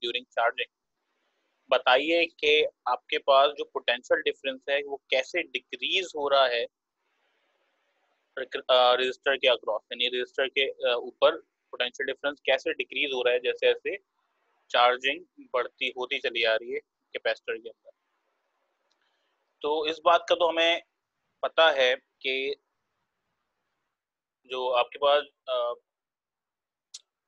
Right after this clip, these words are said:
potential difference होता है capacitor के अंदर,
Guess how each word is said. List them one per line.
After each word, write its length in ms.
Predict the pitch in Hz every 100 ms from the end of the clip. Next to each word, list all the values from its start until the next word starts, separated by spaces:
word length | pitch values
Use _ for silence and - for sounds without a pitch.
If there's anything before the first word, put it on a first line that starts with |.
| -
potential 560 | 139 131 147 - 196
difference 420 | 175 156 156 156 143
होता 340 | 131 - 127 127
है 180 | 123 131
capacitor 580 | - - 123 - 165 220
के 80 |
अंदर, 400 | 127 113 110 -